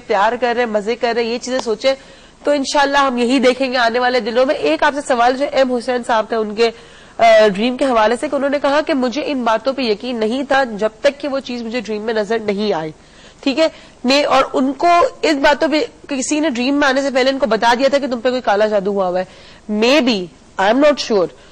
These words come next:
maybe انہوں نے جو یہ ڈریم دیکھا ہے وہ ان کی پری پروگرامنگ ہو گئی ہے، اس شخص کے کہنے سے، اس ڈر کی وجہ سے انہوں نے ڈریم دیکھا۔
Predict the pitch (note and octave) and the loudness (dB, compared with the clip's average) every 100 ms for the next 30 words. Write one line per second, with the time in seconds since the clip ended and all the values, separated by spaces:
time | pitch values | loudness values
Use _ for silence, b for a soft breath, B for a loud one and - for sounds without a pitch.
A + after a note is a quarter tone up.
0 | B B G#3+ A#3 C4+ C4+ E4 E4+ E4 C4 | B B -4 0 2 4 2 2 0 2
1 | C#4+ C#4+ D4 C#4+ C#4 B3+ A3+ B3+ C#4+ A3 | 4 2 0 0 0 0 0 0 0 2
2 | G#3+ C4 C#4+ D4 C#4 - - B3+ B3 C#4 | 0 2 4 4 4 0 -2 -8 -6 -6
3 | C#4+ - C#4 C#4 C#4+ B3+ G#3+ A3+ A3+ C4+ | -6 -8 -2 -2 0 -2 2 2 2 0
4 | C4 A3+ B3 C4 C4+ C#4 C4 - C4 B3 | -2 -2 -2 -4 -4 -6 -8 -6 -6 -4
5 | A#3+ A#3+ C4+ C#4+ C#4 A3+ A3+ A#3 C4+ B3+ | -4 -2 -2 -2 -4 -2 -4 -2 -2 -2
6 | B3 A#3+ A#3 A3+ G3 F#3+ F3 F3+ | -4 -6 -4 -6 -6 -8 -10 -10